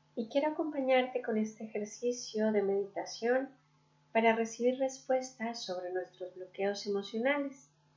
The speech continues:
Este ejercicio te permitirá conectar con tus guías, tus seres de luz,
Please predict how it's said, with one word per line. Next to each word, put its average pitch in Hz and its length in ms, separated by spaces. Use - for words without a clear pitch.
Este 262 220
ejercicio 247 880
te 208 120
permitirá 190 640
conectar 190 520
con 160 180
tus - 220
guías, 214 600
tus - 180
seres - 640
de 160 100
luz, 226 600